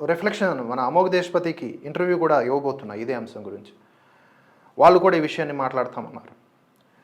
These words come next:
నేషనలిస్ట్ హబ్ సాయికృష్ణ అన్నగారికి కూడా మేము ఎప్-,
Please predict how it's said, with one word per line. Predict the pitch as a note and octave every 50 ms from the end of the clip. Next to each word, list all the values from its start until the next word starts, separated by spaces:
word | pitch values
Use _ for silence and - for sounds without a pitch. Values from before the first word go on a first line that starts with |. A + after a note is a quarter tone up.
| _ _ _ _ -
నేషనలిస్ట్ | B2+ F3+ - G#3+ G#3 G3+ - G3+
హబ్ | F#3+ -
సాయికృష్ణ | - - F3 E3 E3+ E3+ F3+ E3+ - - F3
అన్నగారికి | D#3 D3+ D3+ D3 D3+ D3+ D3 -
కూడా | D#3 D#3 E3
మేము | D3+ C#3+ C3+ C3 B2 A2+ A2 G#2+ - - _ _ _ _ -
ఎప్-, | B2+ B2+ -